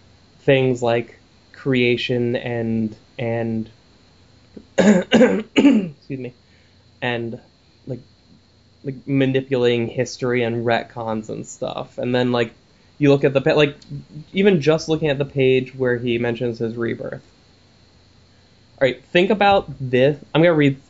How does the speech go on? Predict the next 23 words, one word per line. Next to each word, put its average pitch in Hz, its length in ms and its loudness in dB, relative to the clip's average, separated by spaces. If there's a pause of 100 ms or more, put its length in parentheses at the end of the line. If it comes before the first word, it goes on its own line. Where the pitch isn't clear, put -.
some 135 200 0
dialogue 117 420 2
here. 127 240 2 (160)
Think 180 200 4
about 185 280 6
it - 100 0
in 156 160 2
terms 139 480 4 (100)
of 123 580 0 (800)
a 131 100 4
writer 127 880 4 (680)
referencing 120 1080 2 (640)
the 139 180 4
history 131 540 2
of 117 160 0
fictional 113 420 -2
characters 120 640 -6
that 117 80 -2
he's 120 160 -2
about 117 280 0
to - 60 -16
start 113 260 -2
writing. 123 440 -8